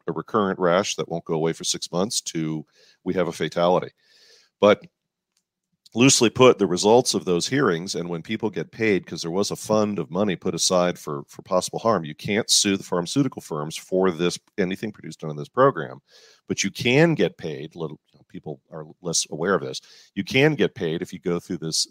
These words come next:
this federal court case system. But then it begs the question, this isn't a national security matter. So if I file a Freedom of Information Act request and say, "Keep the names out of it, but give me the numbers," well, will they respond or not? We don't know.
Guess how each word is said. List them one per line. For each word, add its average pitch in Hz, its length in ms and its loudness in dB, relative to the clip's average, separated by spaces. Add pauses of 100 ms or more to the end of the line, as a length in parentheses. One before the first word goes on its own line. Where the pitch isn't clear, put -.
this - 420 -4
federal 80 300 -4
court - 260 0
case 85 200 -2
system. - 320 -6 (680)
But 92 120 0
then 101 160 6
it 90 60 0
begs 98 200 2
the - 80 -8
question, 98 560 2
this 101 220 0
isn't 123 260 0
a 90 60 -14
national 90 340 -2
security 135 460 0
matter. - 400 -12 (840)
So - 140 -4
if 95 100 -2
I 98 60 4
file 127 240 8
a 113 40 8
Freedom 107 260 2
of 95 100 2
Information 101 480 -2
Act 87 220 -6
request 127 420 0
and 90 100 -12
say, 98 160 0
"Keep - 220 -8
the 95 60 -12
names 98 340 -2
out 110 180 8
of 92 80 2
it, 80 80 0
but 85 120 -10
give 92 120 -4
me 92 80 -2
the 80 100 -6
numbers," 101 520 -2 (640)
well, 92 180 2
will 98 180 6
they 101 120 6
respond 92 440 2
or 80 60 -12
not? 90 280 2
We 95 120 -2
don't 85 240 0
know. 85 300 2